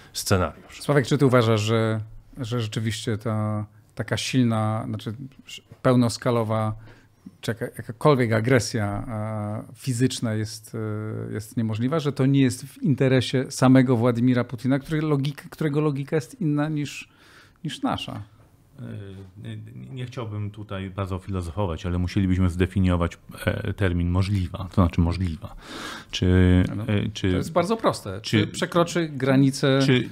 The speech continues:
Speaker 3: czy Rosja dysponuje wystarczającym potencjałem wojskowym zgromadzonym do tego, żeby wykonać uderze-, o-, operację ofensywną? Tak, posiada taki potencjał.
Speaker 2: Mhm.
Speaker 3: Czy do-, Rosja do-, dysponuje wystarczającym potencjałem wojskowym do tego, żeby złamać ukraiński opór?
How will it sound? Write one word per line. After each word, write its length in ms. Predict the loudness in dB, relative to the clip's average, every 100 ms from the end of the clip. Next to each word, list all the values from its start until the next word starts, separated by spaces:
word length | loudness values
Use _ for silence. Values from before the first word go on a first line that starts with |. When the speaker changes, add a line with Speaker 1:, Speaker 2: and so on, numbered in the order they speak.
| -12 -14 -2
Speaker 3:
czy 420 | 2 4 4 2 0
Rosja 440 | 2 2 2 0
dysponuje 480 | -2 0 2 2 2
wystarczającym 600 | 0 -2 0 0 2 -2
potencjałem 880 | -4 -2 -2 2 2 4 2 0 0
wojskowym 540 | 0 0 -2 -2 -2
zgromadzonym 560 | 0 0 0 0 0 0
do 100 | -2
tego, 240 | -4 -4
żeby 200 | -2 -4
wykonać 380 | -4 -2 -2 -2
uderze-, 340 | -2 -2 -4
o-, 300 | -6 -8 -10
operację 400 | -8 -4 -4 -2
ofensywną? 560 | -6 -6 -6 -6 -6 -6 -10 _
Tak, 320 | 4 4 0
posiada 420 | -6 -4 -2 -4
taki 240 | -4 -6 -8
potencjał. 380 | -6 -4 -4 -6
Speaker 2:
Mhm. 120 | -8 -10
Speaker 3:
Czy 380 | -2 0 2 0
do-, 140 | 0
Rosja 420 | -2 0 0 0 -2
do-, 360 | -6 -6 -2 -2
dysponuje 480 | -2 -2 -2 0 0
wystarczającym 600 | -2 -6 -4 -2 -2 -2
potencjałem 460 | -6 -6 -4 -2 0
wojskowym 480 | -2 -2 0 0 -4 -10 -12 -4 2
do 80 |
tego, 280 | 4 4 2
żeby 180 | 0 0
złamać 400 | 2 2 2 -4
ukraiński 440 | -4 -2 -2 -2
opór? 320 | -2 -2 -6